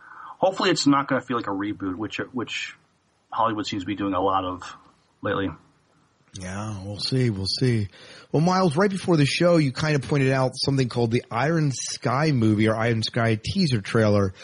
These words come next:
Speaker 2: You wanna tell us a little bit about it? I will throw the trailer in our show notes so you can check this out. But this is another, uh, s-, uh, another movie I believe that's coming out in the future that I don't know much about.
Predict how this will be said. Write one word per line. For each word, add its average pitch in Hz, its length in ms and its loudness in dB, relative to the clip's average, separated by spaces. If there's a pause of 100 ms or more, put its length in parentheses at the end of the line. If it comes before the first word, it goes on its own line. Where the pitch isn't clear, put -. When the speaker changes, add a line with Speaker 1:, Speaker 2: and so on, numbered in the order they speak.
(200)
Speaker 2:
You 127 100 -2
wanna 175 140 2
tell 160 200 2
us 147 100 0
a - 20 -4
little 143 220 2
bit 135 160 2
about 135 220 2
it? 139 120 0
I 120 80 2
will 131 180 2
throw 120 220 2
the 107 140 2
trailer 110 440 2
in 104 140 0
our 101 80 0
show 117 260 0
notes 107 320 2
so - 80 -2
you 101 60 -2
can 98 80 0
check - 280 -4
this 107 180 -2
out. 113 280 0 (340)
But 113 120 2
this 147 100 4
is 175 100 2
another, 147 540 4
uh, 110 260 4
s-, - 360 -4
uh, 110 200 0
another 165 180 2
movie 156 360 4
I 117 40 2
believe 123 240 4
that's 120 140 -2
coming 127 260 0
out 139 260 0 (460)
in 107 80 0
the 104 80 0
future 139 480 0
that 98 200 -2
I 127 120 -2
don't 185 100 0
know 190 100 0
much 185 200 0
about. 131 360 -2